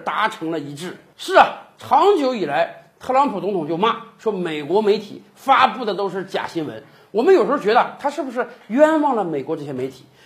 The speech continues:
但是大家看看疫情中美国媒体的表现，我们就明白了，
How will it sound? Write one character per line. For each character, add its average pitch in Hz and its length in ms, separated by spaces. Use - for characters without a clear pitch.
但 349 220
是 311 100
大 311 220
家 311 200
看 370 380
看 - 260
疫 403 340
情 262 380
中 285 220
美 202 200
国 233 160
媒 240 200
体 - 120
的 220 80
表 180 220
现， 202 220
我 247 100
们 330 140
就 349 100
明 254 180
白 262 120
了， 196 200